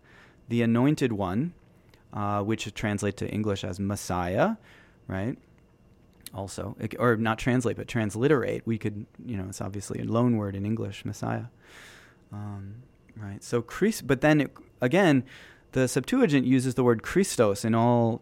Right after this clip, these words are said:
different places, right? Uh, like Amos four thirteen says, uh, in the Hebrew Bible, it says, "God reveals his thoughts to mortals." But the Septuagint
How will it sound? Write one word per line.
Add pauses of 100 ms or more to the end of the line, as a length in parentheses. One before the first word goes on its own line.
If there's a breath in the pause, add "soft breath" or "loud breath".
different (200)
places,
right? (460 loud breath)
Uh,
like
Amos
four
thirteen (640)
says,
uh, (340 loud breath)
in
the
Hebrew
Bible,
it
says,
"God
reveals
his
thoughts
to
mortals." (480 loud breath)
But
the
Septuagint